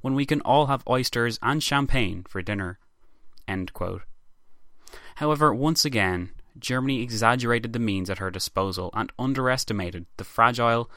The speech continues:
constantly changing circumstances of the time. Like it or not, Germany was bound to Austria. Austria, while it was on reasonable terms with her now, could never reconcile herself with Russia completely,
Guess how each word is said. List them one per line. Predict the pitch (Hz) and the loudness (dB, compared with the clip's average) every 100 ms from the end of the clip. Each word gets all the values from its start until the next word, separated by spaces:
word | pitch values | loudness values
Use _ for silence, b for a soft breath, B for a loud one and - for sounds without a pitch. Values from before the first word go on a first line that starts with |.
| B B | B B
constantly | - 139 143 143 113 131 | -6 -2 -2 -2 -4 -4
changing | - 117 113 113 | -2 -2 0 -2
circumstances | - 113 104 95 - 92 92 92 | -2 -2 -2 -6 -2 -4 -4 -6
of | 90 | -6
the | 92 | -8
time. | - 98 95 92 - - - - _ B B B - | -4 -4 -4 -6 -10 -16 -18 -20 _ B B B -2
Like | 139 160 | 0 2
it | 165 | 4
or | 170 | 6
not, | 107 98 - - - | 6 2 -4 -12 -12
Germany | 110 127 131 131 | -2 0 2 0
was | 127 | 0
bound | 104 107 110 104 | 4 4 4 0
to | - | 0
Austria. | 98 - 92 90 87 - - - B B - | -2 -2 -6 -6 -8 -14 -20 -20 B B 2
Austria, | 143 - 110 90 90 - B B | 2 4 2 2 0 -6 B B
while | 120 123 | 0 2
it | 107 | 4
was | 143 151 | 4 4
on | 139 | 2
reasonable | 127 147 143 135 | 2 0 0 0
terms | 127 127 110 107 | 2 2 2 -2
with | 98 | -4
her | 98 | -4
now, | 98 110 98 92 90 b b b - | -2 0 0 -2 -6 b b b -6
could | 127 | -4
never | 123 131 131 | 0 0 0
reconcile | 127 120 107 - 117 110 | 0 -2 -2 0 2 2
herself | 110 95 92 - | 2 0 0 -2
with | 110 - | -2 0
Russia | 113 - | 0 -2
completely, | - 92 - 139 139 95 90 | -4 -4 -2 -4 -2 -6 -8